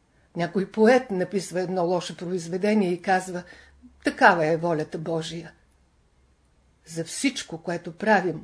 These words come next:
добро или лошо, казваме: "Такава е волята Божия." И наистина,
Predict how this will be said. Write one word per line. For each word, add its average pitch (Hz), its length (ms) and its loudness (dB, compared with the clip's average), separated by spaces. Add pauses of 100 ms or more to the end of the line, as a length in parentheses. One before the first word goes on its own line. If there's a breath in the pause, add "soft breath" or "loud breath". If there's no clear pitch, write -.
добро 180 420 2
или 170 200 2
лошо, 233 540 -2 (400 soft breath)
казваме: 202 680 2 (260)
"Такава 202 480 2
е 294 200 -2
волята 190 420 -2
Божия." 156 520 -8 (1080)
И 165 80 -6
наистина, 165 580 -6